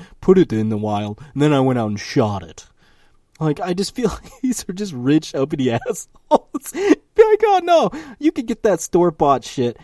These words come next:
I want the real thing. I want the ones, <laughs> I want my stuffed animals big enough that I can sit on. It's like my recliner <laughs> so I can fucking read a book." Like, they're just assholes. It's just like,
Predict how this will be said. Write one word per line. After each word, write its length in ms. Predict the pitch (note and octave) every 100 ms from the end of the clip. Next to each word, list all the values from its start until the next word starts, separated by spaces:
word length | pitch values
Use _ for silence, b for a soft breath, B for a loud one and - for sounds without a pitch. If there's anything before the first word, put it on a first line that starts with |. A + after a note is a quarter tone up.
| B B _
I 120 | - D3+
want 180 | D3
the 80 | B2+
real 240 | B2 C3 A#2+
thing. 220 | C#3 A2+ -
I 80 |
want 180 | A#3 C4+
the 60 | A#3
ones, 400 | E3 F#3 G3 - - F#3
<laughs> 180 | - -
I 60 | G3+
want 160 | C#4 C4
my 100 | A3+
stuffed 440 | - - A#3 - B3+
animals 380 | A#3 A3+ G3
big 180 | D3 G#3+
enough 200 | A3 G#3
that 120 | E3 E3
I 140 | D#3+
can 120 | D#3
sit 300 | D3 - A3
on. 260 | D3 A#2 G#2+ B B
It's 200 | G#3+ A3+
like 140 | G#3+ G3+
my 120 | F#3+
recliner 840 | E3+ E3 D#4 F#3+ G3+ G3+ C4 A#3+
<laughs> 0 |
so 180 | - A3+ -
I 80 | D#4
can 120 | F#4+
fucking 360 | - B3+ C#4+
read 200 | B3 B3+
a 40 | B3
book." 400 | A3 C#4 E4 - _ b b b _ _ _ _ - D#4+
Like, 200 | G#4+ F4
they're 140 | F#4 F4
just 240 | E4+ F4
assholes. 680 | D#4 C4 - - C#4+ F#3+ -
It's 80 | A#3
just 120 | C4+
like, 140 | A#3+